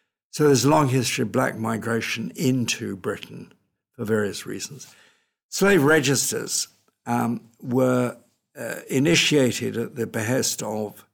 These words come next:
the abolitionist movement following eighteen oh seven, because they wanted to keep a check on whether owners were illegally importing, uh, enslaved people.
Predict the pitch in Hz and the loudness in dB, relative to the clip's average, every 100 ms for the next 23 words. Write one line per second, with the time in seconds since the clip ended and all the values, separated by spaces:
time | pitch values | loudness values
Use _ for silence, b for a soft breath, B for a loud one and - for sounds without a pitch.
0 | _ _ 113 107 104 107 - 113 95 - | _ _ -6 -4 -4 -4 -4 -6 -10 -10
1 | 110 101 110 104 - - 151 139 104 92 | -10 -10 -10 -12 -6 -2 2 2 0 -4
2 | 98 95 - 95 101 - - - - 131 | -8 -10 -12 -12 -8 -6 -6 -8 -14 -16
3 | - _ b b b b b 143 151 135 | -20 _ b b b b b 0 2 4
4 | 143 156 170 131 139 - 160 165 139 - | 4 4 4 2 0 0 0 0 -2 0
5 | - 120 - 123 127 131 117 131 135 131 | 2 0 0 -4 -2 -2 -2 0 2 2
6 | 123 113 - 127 123 131 120 131 120 113 | 2 -2 -4 -4 -2 0 2 2 0 -2
7 | 117 110 107 - 110 101 - 90 - _ | -4 -4 -6 -6 -6 -6 -12 -14 -16 _
8 | _ _ _ _ _ _ _ _ - 117 | _ _ _ _ _ _ _ _ -12 -10
9 | 123 110 - 110 107 - 131 131 - | -6 -6 -2 -2 -2 -4 -8 -8 -18